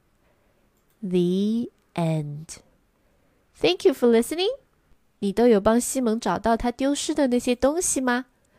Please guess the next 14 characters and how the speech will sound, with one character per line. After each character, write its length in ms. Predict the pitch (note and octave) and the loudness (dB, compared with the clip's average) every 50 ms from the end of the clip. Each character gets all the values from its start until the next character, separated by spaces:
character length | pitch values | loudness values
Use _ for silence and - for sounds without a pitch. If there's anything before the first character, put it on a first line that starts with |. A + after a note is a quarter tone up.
| _ _ _ _ _ _ _ _ _ _ _ _ _ _ - | _ _ _ _ _ _ _ _ _ _ _ _ _ _ -4
那 100 | G#3 G3+ | -2 0
些 160 | - - G#3+ | 2 2 2
东 160 | G#3 A#3 A#3 | 4 4 2
西 140 | A#3+ - A3+ | 0 0 0
都 140 | G#3 A#3 B3+ | 2 2 2
在 140 | E4 E4 C#4 | 2 2 2
哪 220 | A3+ F3+ E3+ A#3 | 0 -2 -2 -2
里 140 | E4+ F4+ B3+ | -2 0 0
呢？ 220 | F#3+ F#3 F#3 A3+ - _ _ _ _ _ _ _ _ | 0 0 -2 -4 -6 _ _ _ _ _ _ _ _
快 140 | - - C#4 | -6 -2 0
来 120 | B3+ B3+ B3+ | 0 0 2
告 180 | - G4 G4+ | 2 2 2
诉 220 | D4+ - - A3+ F3+ | 2 0 -2 -2 0
我。 160 | E3 - | -2 -2